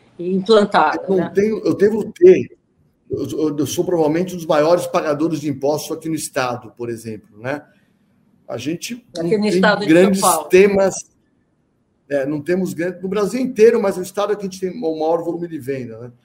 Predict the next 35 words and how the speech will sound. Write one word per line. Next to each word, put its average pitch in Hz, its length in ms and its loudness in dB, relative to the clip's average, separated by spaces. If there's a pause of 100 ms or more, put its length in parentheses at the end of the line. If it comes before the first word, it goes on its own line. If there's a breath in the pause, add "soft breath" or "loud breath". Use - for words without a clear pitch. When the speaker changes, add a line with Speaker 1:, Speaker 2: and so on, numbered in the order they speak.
(300)
Speaker 2:
Nós 143 180 0
nunca 190 240 -6
tivemos 202 300 -4
grandes 180 320 -4
temas 185 300 -2
de 190 60 -6
impostos. 151 440 -4
Funciona 160 320 -8
tudo 190 260 -12
que 196 80 -6
nem 208 80 -2
um 214 60 2
reloginho 165 560 -2
aqui, 123 280 -14
tá? 135 340 -12 (420)
Mas 143 220 0
é 175 80 8
complexo. 175 800 -2 (880)
O - 60 -20
país, 143 380 -4
essa 151 240 -8
parte 147 360 -6
de 135 100 -20
tributação 147 540 -6
acessória, 143 1080 -2 (340 soft breath)
essa - 240 -10
de 135 200 -12
não 143 260 -6
cum-, 156 380 -16 (160)
cumulatividade, 151 1040 -6
vai 156 120 -4
pra 143 160 -6
cá, 147 340 -4
pra 131 200 -4
lá. 139 360 -4